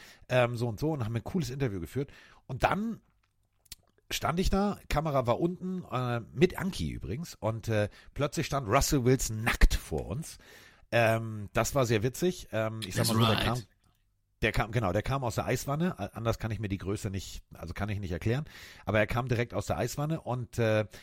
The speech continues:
Speaker 1: hat sich dann ein Handtuch gegriffen. Dann haben wir vor dem Interview ein bisschen geredet. Und er sagte, „Ja, wir müssen uns ein bisschen ranhalten, weil ich muss jetzt noch meine Koffer checken und dann geht's ja auch für uns schon wieder los.“ Und ich guck ihn an, ich sag, „Wie los?“ Und er sagt, „Ja, äh, wir checken hier unten ein, unser Gepäck,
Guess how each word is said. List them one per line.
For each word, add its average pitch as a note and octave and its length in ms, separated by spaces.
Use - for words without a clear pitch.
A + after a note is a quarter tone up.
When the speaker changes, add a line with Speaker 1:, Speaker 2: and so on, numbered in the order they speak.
Speaker 1:
hat A#2 100
sich - 100
dann B2 140
ein G2+ 60
Handtuch D#3+ 260
gegriffen. C#3+ 300
Dann A#2+ 140
haben A#2+ 120
wir G#2+ 320
vor C#3+ 260
dem A2+ 60
Interview A#2+ 320
ein A2+ 40
bisschen G#2+ 220
geredet. C3 360
Und A2 100
er B2 60
sagte, C3 180
„Ja, C3+ 100
wir C#3 80
müssen D#3+ 200
uns C#3 160
ein C#3 40
bisschen C3 220
ranhalten, B2 400
weil B2 120
ich A2 80
muss C3+ 200
jetzt G2+ 300
noch B2+ 80
meine A#2+ 160
Koffer C#3+ 280
checken C3 300
und A2+ 80
dann A#2 100
geht's A2+ 180
ja - 80
auch - 80
für G#2+ 100
uns - 100
schon G#2+ 100
wieder G2 120
los.“ D2 320
Und C#2 100
ich - 120
guck F#2 160
ihn B1+ 120
an, C2 100
ich E2 140
sag, - 180
„Wie E2 140
los?“ - 480
Und G2 80
er A2+ 60
sagt, F#2+ 160
„Ja, B2+ 440
äh, F#2 180
wir G2+ 120
checken C3 360
hier D3+ 360
unten D3 360
ein, C3 260
unser A2 240
Gepäck, B2 360